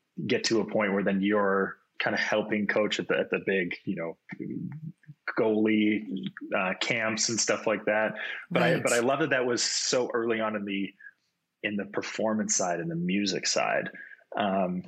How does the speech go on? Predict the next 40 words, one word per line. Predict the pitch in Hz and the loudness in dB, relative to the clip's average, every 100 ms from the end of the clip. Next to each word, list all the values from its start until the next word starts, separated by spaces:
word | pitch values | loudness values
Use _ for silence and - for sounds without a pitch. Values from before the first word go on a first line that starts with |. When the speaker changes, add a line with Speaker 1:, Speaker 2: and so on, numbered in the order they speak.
| - | -2
Speaker 1:
'cause | 110 | 0
you | |
don't | 143 147 | 2 2
see | - 170 | 2 2
that | 78 76 | 2 0
very | 76 78 | 0 2
often. | 76 - 82 | 0 -2 -2
Typically | 127 127 - 110 | 0 0 2 2
you | 101 | 4
see | - 107 101 101 - | 4 2 2 0 -2
singing | - 110 107 | 0 2 2
coaches | 104 98 98 95 | 0 0 -2 0
that | 92 | 0
are | 90 | 0
going | 98 98 95 95 - | 0 2 0 -4 -6
to | - 98 95 - | -2 2 0 -2
university | - 101 98 101 107 101 95 92 | -4 -2 0 0 0 0 0 0
and | 90 | 0
getting | 95 95 | 0 0
a | 92 | -2
degree, | 101 110 110 101 | -2 0 2 2
and | 92 90 | 2 0
then | 90 87 - | -2 -4 -4
that's | 98 104 98 - - | 0 0 0 -2 -2
when | 95 87 | -2 -2
they | 78 | -2
start. | - 80 78 - - - - - - - | 0 0 0 -2 -12 -12 -10 -10 -6 0
Speaker 2:
Or | 208 254 | 2 2
they | 202 | 2
Speaker 1:
Um, | |
Speaker 2:
come | 190 269 | 2 2
Speaker 1:
well | 269 | 4
Speaker 2:
around | 240 226 | 4 4
in | 208 | 2
the | 190 | 2
back | 180 180 196 190 | 2 0 0 2
way, | 180 165 | 2 4
you | 165 | 4
know, | 165 165 | 4 4
like, | 160 160 - | 4 2 -2